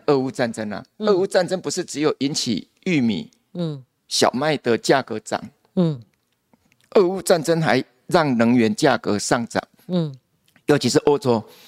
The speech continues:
Speaker 1: 那我们本来一成的猪肉哈，以前是美国、加拿大比较高，现在是丹麦、西班牙，因为他们也是一个养猪很强的国家。
Speaker 2: 嗯。嗯。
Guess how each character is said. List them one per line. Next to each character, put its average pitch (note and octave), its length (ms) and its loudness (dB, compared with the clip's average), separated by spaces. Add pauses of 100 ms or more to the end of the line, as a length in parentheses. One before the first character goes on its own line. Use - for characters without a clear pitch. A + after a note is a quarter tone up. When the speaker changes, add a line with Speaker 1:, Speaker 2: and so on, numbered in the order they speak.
(260)
Speaker 1:
那 G#3+ 160 4
我 C#3+ 160 0
们 B2 160 0
本 A#2+ 140 0
来 A#2+ 180 0
一 F#3+ 80 0
成 G#2 260 0
的 A#2+ 80 2
猪 D#3 220 2
肉 C#3+ 180 2
哈， F#2+ 220 -10 (640)
以 B2+ 100 0
前 A#2+ 120 0
是 E3+ 140 0
美 C#3 140 2
国、 G2 140 -2
加 B2 160 0
拿 B2+ 100 0
大 A2 140 0
比 - 120 -8
较 G#2 140 0
高， - 340 -4 (400)
现 E3 220 -2
在 D3+ 100 2
是 D3 240 -4 (460)
丹 C3 140 -2
麦、 C3+ 280 -6 (200)
西 - 200 -4
班 A2+ 240 0
牙， F#2 200 0
因 D#3 80 0
为 D3+ 40 2
他 D3 140 -4
们 C#3 100 -6
也 G2 100 -6
是 B2+ 160 -6
一 A2+ 100 -2
个 F#2 240 -4 (380)
养 G2+ 140 -10
猪 C#3+ 160 -4
很 A2 160 -4
强 F#2 220 -12
的 D#2 80 -14
国 F#2+ 160 -10
家。 F#2+ 200 -2 (100)
Speaker 2:
嗯。 E3+ 160 -6
嗯。 C#3+ 100 -14